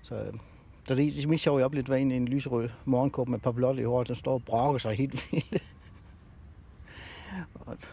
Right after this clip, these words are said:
så, øh, det, det er sådan et par selvhusbeboere, i, som man så nærmest kan forvente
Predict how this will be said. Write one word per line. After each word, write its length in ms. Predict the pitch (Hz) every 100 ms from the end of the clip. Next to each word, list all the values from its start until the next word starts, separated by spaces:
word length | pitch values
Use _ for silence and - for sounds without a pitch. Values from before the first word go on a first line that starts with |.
| -
så, 120 | 139
øh, 260 | 127 131 127 - - - - -
det, 360 | 180 185 - - 131 - - - - - -
det 60 | -
er 40 | 185
sådan 100 | 175
et 180 | - - - - - - - - - - -
par 80 | 160
selvhusbeboere, 880 | - 160 160 - 131 143 135 123 139 - 143
i, 180 | 143 - - - - - - - - - - - - - -
som 140 | 147
man 100 | 135 131
så 60 |
nærmest 340 | 135 135 - - - -
kan 100 | 123
forvente 380 | 131 131 143